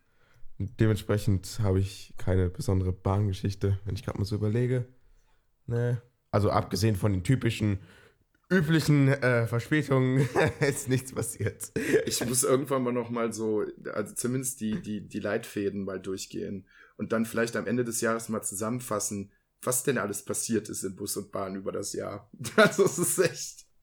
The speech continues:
Speaker 2: es ist
Speaker 1: So,
Speaker 2: echt
Speaker 1: so ein
Speaker 2: unglaublich.
Speaker 1: Best of Bus of Ba-, Bus und Bahn. Oh Mann.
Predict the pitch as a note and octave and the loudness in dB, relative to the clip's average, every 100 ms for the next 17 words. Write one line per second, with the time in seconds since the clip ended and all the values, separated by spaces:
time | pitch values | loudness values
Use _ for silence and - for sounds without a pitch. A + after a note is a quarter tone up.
0 | - _ - - - E3 C#3 - C#3 C3 | -20 _ -16 -10 -2 -2 0 2 2 4
1 | C#3+ C3 C#3 B2+ A2+ D3+ - D3 D3 C#3 | 2 6 6 6 4 2 2 0 0 0
2 | B2 C#3 D3 - C3 C#3+ C3+ C3 C4+ E3+ | 0 0 0 -2 -2 0 0 -4 0 2
3 | C3+ A#2+ - _ _ _ _ _ _ _ | 2 -2 -10 _ _ _ _ _ _ _
4 | _ - D4+ - G3 - B2 B2 A#2 A2 | _ -16 -16 -12 -12 -2 0 0 -2 -4